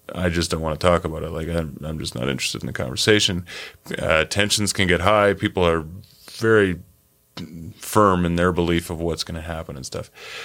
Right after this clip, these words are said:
Um, other times I hear the entire pitch, salvation pitch, is pray this prayer,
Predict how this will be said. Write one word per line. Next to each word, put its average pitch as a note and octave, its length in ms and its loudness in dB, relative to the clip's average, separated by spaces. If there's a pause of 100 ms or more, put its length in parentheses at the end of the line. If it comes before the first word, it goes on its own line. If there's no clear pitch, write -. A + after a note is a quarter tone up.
(240)
Um, E2 460 2 (320)
other E2 240 0
times G#2 420 2
I F#2+ 140 2
hear G2+ 440 0 (300)
the G#2 420 -2
entire A#2 460 2
pitch, - 540 0 (180)
salvation A#2+ 680 2
pitch, G#2+ 360 0
is F#2+ 140 -2
pray B2 240 0
this A2+ 160 -2
prayer, G#2+ 460 4